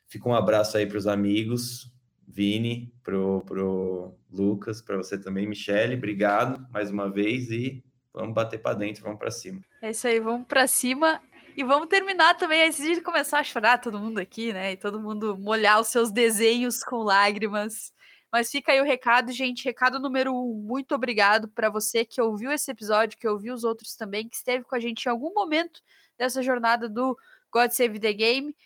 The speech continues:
Speaker 2: Pra todo mundo que fez o episódio, que participou de episódios, que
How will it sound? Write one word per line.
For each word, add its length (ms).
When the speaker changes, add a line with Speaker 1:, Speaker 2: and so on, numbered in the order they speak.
Speaker 2:
Pra 140
todo 180
mundo 160
que 140
fez 400
o 40
episódio, 520
que 80
participou 760
de 160
episódios, 680
que 280